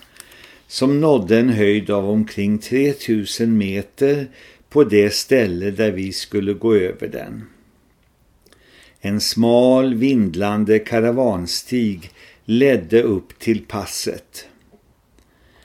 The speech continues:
Den första delen av stigningen var inte så svår. Vägen höjde sig så småningom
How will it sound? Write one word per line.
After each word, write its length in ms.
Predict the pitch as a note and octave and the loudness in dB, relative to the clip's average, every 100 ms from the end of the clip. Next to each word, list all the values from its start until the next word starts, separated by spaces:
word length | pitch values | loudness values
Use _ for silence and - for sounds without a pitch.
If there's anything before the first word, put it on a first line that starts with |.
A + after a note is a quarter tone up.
| _ _ _ | _ _ _
Den 160 | A#2+ B2 | 0 0
första 460 | - F3+ D3 - F3+ | 0 -2 0 0 0
delen 500 | C#3+ A#2+ G#2+ A2 A2+ | 4 6 6 4 0
av 100 | A2+ | -4
stigningen 800 | - C#3+ A#2+ F#2 F#2 G2+ G#2 | -6 -4 -4 -6 -8 -8 -6
var 140 | G2+ A2 | -4 -4
inte 360 | A#2+ A2 F#2+ | -4 -6 -10
så 180 | F2 G#2+ | -10 -12
svår. 720 | - - B2+ C#3+ D#3+ F#3+ E2+ _ _ _ _ _ _ _ _ - | -12 -8 -4 -4 -4 -8 -12 _ _ _ _ _ _ _ _ -20
Vägen 640 | F2 G2+ A2+ B2 A2+ B2+ | -8 -2 0 0 0 -2
höjde 500 | B2 C#3 A#2 D#2+ G2 | 0 0 0 -2 -6
sig 500 | G2 B2+ A#2 A#2+ A#2 - _ _ | -4 0 2 0 -4 -12 _ _
så 220 | - C3+ | -4 -4
småningom 960 | - D3 D3+ B2 G#2+ A2+ A2 A2+ A2+ | -4 -6 -2 -2 -2 -2 -2 -2 -4